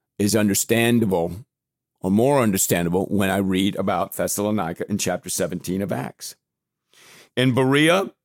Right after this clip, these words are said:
very famous verse, seventeen eleven, "Now the Bereans were of more noble character than the Thessalonians." That's interesting, isn't it? "For they received the message with great eagerness and examined the scriptures,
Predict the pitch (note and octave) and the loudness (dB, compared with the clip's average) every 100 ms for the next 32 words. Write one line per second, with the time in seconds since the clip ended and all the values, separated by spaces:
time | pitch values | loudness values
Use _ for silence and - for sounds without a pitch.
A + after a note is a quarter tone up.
0 | _ _ _ - C3+ C3 A#2+ C3+ B2+ A#2+ | _ _ _ 0 2 4 4 2 2 2
1 | A#2 C#3 D3+ - B2 A#2+ B2+ A#2+ A#2+ C3 | 2 2 2 2 2 2 2 2 2 2
2 | D3 C3 A#2 G#2+ B2+ C#3+ D3 A2 B2 B2 | 2 0 0 0 2 2 2 2 2 2
3 | A#2 A#2+ - _ _ _ _ _ _ _ | 2 0 -6 _ _ _ _ _ _ _
4 | _ _ _ _ _ _ _ _ _ _ | _ _ _ _ _ _ _ _ _ _
5 | _ _ - G2+ C#3 D#3 D3 A#2+ C3+ C#3+ | _ _ 0 2 4 4 4 4 4 4
6 | C3 B2 - - F#3 F3+ - A#2 G2 G2+ | 4 0 0 4 4 4 2 2 2 2
7 | F2+ G#2+ - F#2+ F#2+ A#2 - G2+ G2 D#2+ | 2 0 0 0 0 0 -2 -2 -4 -4
8 | E2+ - E2+ D#2+ F2+ - _ _ _ _ | -8 -6 -6 -4 -6 -8 _ _ _ _
9 | _ - B2+ C3+ B2+ B2 - D#3 C3+ C3 | _ -2 0 2 2 2 2 2 2 2
10 | C3+ C3 A2 A2 F#2+ B2 A#2 - C#3 C#3+ | 2 0 -2 -4 0 0 0 0 0 2
11 | A#2+ A#2 A2 G#2 F#2+ A#2+ C3 A#2+ G2+ - | 0 0 0 0 0 0 0 0 -2 -2
12 | A#2 - A2 | -2 -2 -4